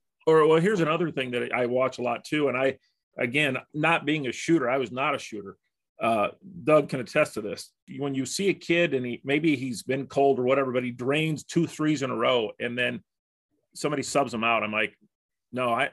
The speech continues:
I will, I don't," even if I had somebody at the bench to sub for that kid, I'd say, you know,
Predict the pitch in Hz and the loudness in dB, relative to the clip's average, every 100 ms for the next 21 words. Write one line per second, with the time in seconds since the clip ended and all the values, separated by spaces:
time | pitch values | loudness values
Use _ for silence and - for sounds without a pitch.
0 | - - 170 151 - 160 165 - _ _ | 0 2 2 2 2 0 0 -4 _ _
1 | _ _ 160 202 214 165 151 165 - 165 | _ _ -4 -2 -2 -2 0 0 0 -2
2 | 156 151 123 127 147 - 123 - 147 151 | -2 -4 -4 -6 -8 -8 -8 0 0 0
3 | 143 127 - 151 131 - 117 123 - 143 | 0 0 0 0 0 0 -2 -2 -6 -4
4 | 139 | -4